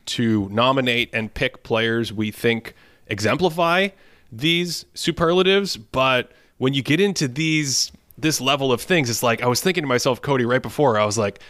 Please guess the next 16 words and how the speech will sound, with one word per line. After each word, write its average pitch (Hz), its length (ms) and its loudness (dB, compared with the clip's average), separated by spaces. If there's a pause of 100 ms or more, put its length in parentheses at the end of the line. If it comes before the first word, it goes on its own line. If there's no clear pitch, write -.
(140)
"Man, 170 180 2
I 123 60 0
hope 180 240 0
there's 156 200 0
no 147 120 4
one 156 260 4
on 139 200 2
the 117 80 2
San 139 260 2
Antonio 131 420 2
Spurs 113 600 0
who's 110 200 0
really 143 300 4
amazing 110 560 2
at 98 160 -4
this, - 340 -2